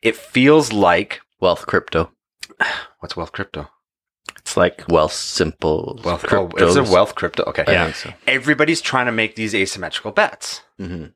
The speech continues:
Speaker 1: Right? Like everything that these new investors are doing is trying to find that, which isn't really an investment.
Speaker 2: No, it's speculation.
Speaker 1: It's speculation.
Speaker 2: Yeah.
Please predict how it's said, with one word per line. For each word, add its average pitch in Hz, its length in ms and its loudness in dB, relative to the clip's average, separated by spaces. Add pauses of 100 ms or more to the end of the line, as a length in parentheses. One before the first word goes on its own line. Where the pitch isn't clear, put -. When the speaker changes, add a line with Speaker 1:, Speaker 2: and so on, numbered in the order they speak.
(240)
Speaker 1:
Right? 113 140 4
Like 123 260 0
everything 139 540 2
that 120 180 2
these 107 200 -2
new 104 240 2
investors 98 380 0
are 90 60 -4
doing 92 420 2 (300)
is 110 120 0
trying 107 440 2
to 110 100 0
find 117 520 0
that, - 500 -4 (580)
which - 400 -2
isn't 131 440 0
really 113 300 4
an 95 80 0
investment. - 720 -6 (100)
Speaker 2:
No, 101 180 2
it's - 120 -6
speculation. 82 560 -2
Speaker 1:
It's 80 100 -6
speculation. - 680 0
Speaker 2:
Yeah. 73 160 -2